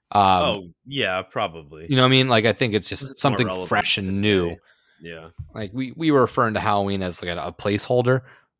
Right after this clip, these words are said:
Speaker 1: um, not to diminish the property by any means, but it's just, it has been there. So, like, are you excited for it? Yes. But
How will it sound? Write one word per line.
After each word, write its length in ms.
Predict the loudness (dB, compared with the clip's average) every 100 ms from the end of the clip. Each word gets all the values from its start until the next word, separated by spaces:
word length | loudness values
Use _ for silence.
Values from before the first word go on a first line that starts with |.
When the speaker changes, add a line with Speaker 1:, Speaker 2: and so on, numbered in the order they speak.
| -4
Speaker 1:
um, 480 | 0 2 0 -4 -10 _ _ _
not 420 | -6 0 2 2 0 _ _ -8
to 100 | -4
diminish 540 | -2 0 0 -2 -2
the 120 | -6
property 500 | -4 0 2 2 0
by 160 | -4 -4
any 140 | -4 -6
means, 220 | -6 -8
but 260 | -6 -4 -6
it's 120 | -6
just, 200 | -6 -6
it 80 | -6
has 240 | -2 -2
been 280 | 0 0 0
there. 220 | 0 0
So, 220 | 0 2 2
like, 320 | 2 0 _ _ -20 -20 _ 0
are 80 | 2
you 80 |
excited 360 | 4 4 4 4
for 200 | 6 6
it? 100 | 6
Yes. 480 | 2 2 2 2 0
But 340 | 2 2 2